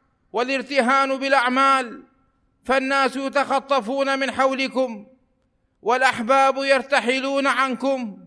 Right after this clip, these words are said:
والأصحاب يفارقونكم، وقد أملوا ما تؤملون، وحدثوا أنفسهم بما سيعملون، فقطعتهم المنايا،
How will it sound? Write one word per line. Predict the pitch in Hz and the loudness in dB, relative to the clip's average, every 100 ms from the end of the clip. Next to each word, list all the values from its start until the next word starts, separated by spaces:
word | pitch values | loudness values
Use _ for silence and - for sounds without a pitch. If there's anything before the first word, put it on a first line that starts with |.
| _ _ _ _ _ - | _ _ _ _ _ -4
والأصحاب | 226 262 269 - 254 269 269 | 0 2 0 -2 0 0 0
يفارقونكم، | 269 269 208 269 269 269 262 254 277 269 - 277 254 208 - _ _ _ _ _ _ | -2 -6 0 2 2 0 0 0 0 -2 -2 -4 -4 -10 -16 _ _ _ _ _ _
وقد | 208 240 262 262 | -4 0 0 0
أملوا | 262 262 269 269 277 | -2 0 -2 -2 -2
ما | 269 269 | 0 -2
تؤملون، | 262 269 262 262 269 269 277 262 220 - - _ _ _ _ _ _ | 0 0 0 -2 -4 -4 -4 -6 -8 -18 -20 _ _ _ _ _ _
وحدثوا | - 240 262 254 208 262 247 277 | -4 -2 -2 -2 0 0 0 0
أنفسهم | 269 226 277 240 269 262 269 | 0 -2 -4 -2 0 0 -2
بما | 277 269 269 | -4 -2 0
سيعملون، | - 269 247 262 269 269 277 269 226 - _ _ _ _ _ _ _ _ | 2 2 2 0 -2 0 -2 -4 -6 -14 _ _ _ _ _ _ _ _
فقطعتهم | - 262 254 262 269 247 262 226 269 269 | -2 0 0 0 0 0 -2 -2 -2 -2
المنايا، | 262 262 262 262 254 254 254 226 | -2 -4 -2 0 2 2 2 -2